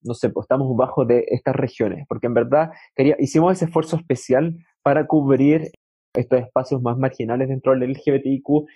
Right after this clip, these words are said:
y no que el ochenta por ciento fuera de Santiago y de comunas con más o menos buenos ingresos, ¿me cachai?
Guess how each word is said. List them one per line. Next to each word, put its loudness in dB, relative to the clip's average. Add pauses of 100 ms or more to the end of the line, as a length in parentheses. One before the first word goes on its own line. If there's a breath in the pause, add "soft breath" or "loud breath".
(100)
y 0
no 4
que 0
el 2
ochenta 0
por -2
ciento 0
fuera 2
de 2
Santiago 0 (140)
y -8
de 0
comunas -6
con -6
más 0
o -2
menos 0
buenos 0
ingresos, -8
¿me -2
cachai? -4